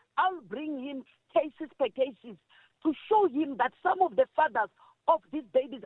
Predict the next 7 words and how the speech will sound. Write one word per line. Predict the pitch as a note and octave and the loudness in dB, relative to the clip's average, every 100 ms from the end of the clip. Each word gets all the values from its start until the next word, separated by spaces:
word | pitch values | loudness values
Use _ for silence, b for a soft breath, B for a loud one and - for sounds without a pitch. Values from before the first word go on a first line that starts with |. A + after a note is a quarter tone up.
| - | 0
are | D4 | 0
twenty-seven-year-old. | - C#4+ B3+ C4+ D#4+ D4+ C#4+ C#4 C4 C#4+ C4 F3+ _ b b _ | 2 0 0 -2 -2 0 -2 -6 2 4 4 2 _ b b _
How | - E4 G4 F4 | 4 4 4 0
do | D4+ | 0
you | E4 | 0
then | G#3 C#4+ A#3+ | 0 -2 -2
justify | F#3 C#4 - - B3+ | -2 -2 -6 -4 -2